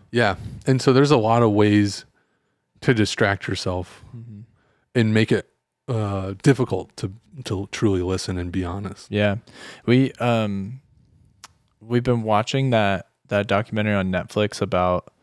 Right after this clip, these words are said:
Speaker 2: a case study on food. And
Speaker 1: Okay.
Speaker 2: it, it basically, it's a weird study. And is it really legit? Who knows? But it's on Netflix, so you can,
Speaker 1: Mm-hmm.
Speaker 2: it's very Netflixy, you know?
Speaker 1: Yeah.
Speaker 2: But, um,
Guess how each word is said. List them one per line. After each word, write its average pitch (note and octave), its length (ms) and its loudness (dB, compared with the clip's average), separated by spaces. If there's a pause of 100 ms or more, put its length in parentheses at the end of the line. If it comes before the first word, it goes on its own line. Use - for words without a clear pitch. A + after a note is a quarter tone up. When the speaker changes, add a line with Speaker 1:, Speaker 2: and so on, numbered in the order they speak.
(560)
Speaker 2:
a F#2+ 100 -2
case G2 340 0
study G2 580 2
on F2 160 -2
food. G2 560 0 (460)
And F#2+ 640 -4 (180)
Speaker 1:
Okay. G#2 300 2
Speaker 2:
it, A#2 240 0
it A2+ 160 -4
basically, A2+ 560 2 (500)
it's D#3 140 2
a C#3+ 60 6
weird G2+ 500 4
study. G2 640 2
And G2 280 -2
is A2 140 -2
it A2 180 2
really G#2 340 4
legit? G2 560 2 (480)
Who A#2 80 2
knows? F2+ 340 2
But - 220 -10 (100)
it's G2+ 220 -2
on G#2 140 4
Netflix, F#2 440 0
so F#2 440 2
you A2 140 0
can, G2+ 140 -4
Speaker 1:
Mm-hmm. G#2 80 0
Speaker 2:
it's A2 100 -2
very G2 220 4
Netflixy, A#2 680 2 (100)
you B2+ 120 6
know? B2 180 6 (420)
Speaker 1:
Yeah. F#2+ 180 -6 (200)
Speaker 2:
But, B2+ 280 2
um, G2+ 300 0